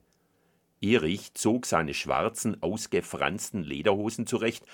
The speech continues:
fuhr sich auffällig mit der linken Hand durch seine fettigen Locken. In einer Viertelstunde am Treffpunkt. „Auf die Ritter des Südens!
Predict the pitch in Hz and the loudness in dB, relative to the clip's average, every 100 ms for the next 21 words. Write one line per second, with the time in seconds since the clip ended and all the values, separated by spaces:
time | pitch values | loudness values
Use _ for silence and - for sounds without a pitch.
0 | - - 180 202 131 90 - 123 131 123 | -20 -8 0 2 2 2 6 4 4 0
1 | 104 95 85 78 98 131 - 98 71 101 | 0 0 4 4 2 -4 -4 -2 0 -2
2 | 98 85 - 69 57 - 90 80 - 76 | -2 -4 -2 -4 -6 -6 -4 -4 -6 -8
3 | 65 90 - 143 - _ _ _ _ 156 | -2 -2 -2 -8 -10 _ _ _ _ -2
4 | 170 95 92 - - 139 - 107 - 120 | 2 2 2 2 2 0 0 -6 -2 -2
5 | 143 104 95 117 - 113 139 - 92 67 | 2 4 4 0 0 -2 -2 -4 -4 -4
6 | - _ _ _ _ _ _ _ _ - | -8 _ _ _ _ _ _ _ _ 8
7 | 190 233 - 185 185 156 185 185 160 151 | 10 10 8 6 8 8 8 8 6 4
8 | - 185 156 87 - - | 2 0 0 -2 -4 -12